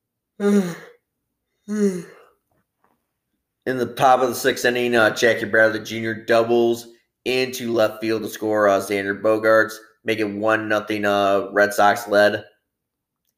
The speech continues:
And then, uh, in the top of the eighth inning, Christian Vasquez singled into, uh, center field to score, um, Rafael Devers, two,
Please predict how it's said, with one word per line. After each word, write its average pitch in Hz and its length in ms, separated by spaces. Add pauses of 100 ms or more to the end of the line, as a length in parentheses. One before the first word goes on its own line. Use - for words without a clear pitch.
(600)
And 107 100
then, 110 180
uh, 104 200
in 104 180
the 104 480
top 110 240
of 104 80
the 101 140
eighth 104 240
inning, 110 260
Christian 110 340
Vasquez 104 640
singled 110 600 (380)
into, 113 600
uh, 104 440 (260)
center 110 360
field 110 500
to 113 220
score, 110 640
um, 101 500 (540)
Rafael 104 440
Devers, 110 640
two, 110 340